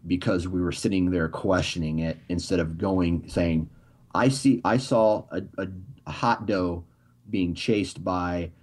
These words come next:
a three-year-old out of this bedding area." Well, if the d-, if the doe came out of that bedding area, that means another buck's gonna come downwind of it and check it. I need to be there. So instead of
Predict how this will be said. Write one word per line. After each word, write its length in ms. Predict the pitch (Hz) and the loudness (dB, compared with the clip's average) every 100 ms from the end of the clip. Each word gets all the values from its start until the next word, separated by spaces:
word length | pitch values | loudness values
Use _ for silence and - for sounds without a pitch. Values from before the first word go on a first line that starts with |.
| _ _ _ | _ _ _
a 40 | - | -10
three-year-old 640 | - 127 107 92 85 90 | 2 4 4 2 -2 -2
out 100 | 92 | -2
of 40 | 92 | 0
this 140 | 92 | -2
bedding 320 | - 87 85 76 | -2 -4 -2 -4
area." 300 | 65 67 - - _ - | -6 -8 -10 -18 _ -2
Well, 380 | 101 87 82 - | 2 2 0 -6
if 60 | - | -4
the 60 | |
d-, 180 | 98 - - | 0 0 -2
if 100 | - | 0
the 60 | |
doe 160 | 110 113 | 2 4
came 180 | 110 107 | 4 2
out 80 | 104 | 2
of 20 | |
that 80 | 92 | 2
bedding 240 | 101 120 98 | 2 4 2
area, 160 | 90 92 | 0 -2
that 120 | 104 | -2
means 180 | 95 87 | -4 -4
another 260 | 95 87 | -2 -2
buck's 300 | 85 98 90 | 0 -2 -2
gonna 140 | 92 87 | -6 -6
come 200 | 92 87 | -4 -2
downwind 380 | 82 82 85 | -2 -2 -2
of 80 | 82 | -2
it 100 | 82 | -4
and 80 | 131 | -2
check 240 | 127 98 | 0 0
it. 180 | 90 82 _ _ _ _ _ _ - | 0 -4 _ _ _ _ _ _ -4
I 100 | 104 | 0
need 160 | 104 87 | 2 0
to 60 | |
be 160 | 82 82 | 0 0
there. 280 | 73 58 - - _ | -2 -6 -12 -18 _
So 380 | - 98 85 - | -2 0 0 0
instead 240 | 92 117 | 0 2
of 180 | 95 90 | 2 -2